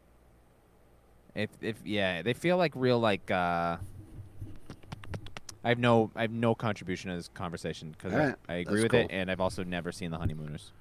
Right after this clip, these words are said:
Speaker 2: You've never seen The Honeymooners? What
Speaker 1: Yeah.
Speaker 2: a great show that was.
Speaker 1: Yeah, well,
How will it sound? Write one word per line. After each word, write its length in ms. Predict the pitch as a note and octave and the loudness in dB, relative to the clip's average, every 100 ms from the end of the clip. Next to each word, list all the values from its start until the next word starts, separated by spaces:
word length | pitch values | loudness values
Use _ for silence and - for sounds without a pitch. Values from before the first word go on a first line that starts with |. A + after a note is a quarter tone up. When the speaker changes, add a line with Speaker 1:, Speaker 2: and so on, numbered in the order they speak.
| - - | -20 4
Speaker 2:
You've 160 | A2 E3 | 6 12
never 220 | A3 A#3+ | 12 12
seen 240 | - B3 A3+ | 8 8 10
The 100 | D3 | 12
Honeymooners? 640 | D#3+ G3+ G3+ G#3 G#3+ G3+ | 12 12 12 10 10 12
What 180 | F#3+ F#3 | 12 12
Speaker 1:
Yeah. 160 | E2+ | 10
Speaker 2:
a 40 | E2 - - | -4 -8 -2
great 260 | B2+ B2+ A#2 | 6 8 10
show 240 | - A2 | 12 12
that 180 | F#2 D2+ | 12 12
was. 420 | D2 D2 D#2+ - - F#2 | 12 12 12 6 0 -4
Speaker 1:
Yeah, 220 | G2+ G2+ - - | -2 -2 -6 -12
well, 200 | F2+ F#2 | -6 -6